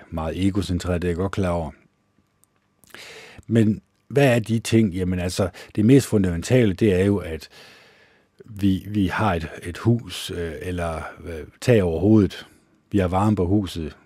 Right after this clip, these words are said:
Nu vi, er vi i de nordlige lande. Vi er i tørvejr. Vi har det sådan fysisk set ret godt. Så er der det psykiske.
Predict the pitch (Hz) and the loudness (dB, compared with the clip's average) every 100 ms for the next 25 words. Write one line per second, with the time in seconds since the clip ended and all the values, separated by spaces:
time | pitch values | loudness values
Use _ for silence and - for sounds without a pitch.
0 | - 85 82 80 80 80 78 76 - 82 | -12 -8 -6 -8 -8 -10 -10 -12 -12 -10
1 | 78 85 98 90 78 87 98 - - - | -6 -2 0 0 -2 -2 -2 -4 -16 -20
2 | - - - _ 104 95 87 - 110 110 | -20 -20 -20 _ 0 2 2 0 4 6
3 | 120 104 80 73 - - - - _ _ | 6 2 -2 -8 -16 -20 -20 -20 _ _
4 | 90 98 123 98 85 107 90 - - 135 | -6 -2 0 0 0 0 0 -4 -4 -4
5 | 120 90 80 - - 117 87 - - 85 | -2 -4 -4 -6 0 2 2 -4 -14 -8
6 | 87 98 - 98 87 90 - - _ _ | -4 -4 -2 -4 -4 -8 -14 -20 _ _
7 | _ _ _ _ _ _ _ _ - - | _ _ _ _ _ _ _ _ -20 -20
8 | - _ _ _ _ _ _ _ _ _ | -20 _ _ _ _ _ _ _ _ _
9 | _ - 143 120 123 101 92 - 147 110 | _ -2 4 6 6 2 0 2 2 2
10 | - 71 | 0 -10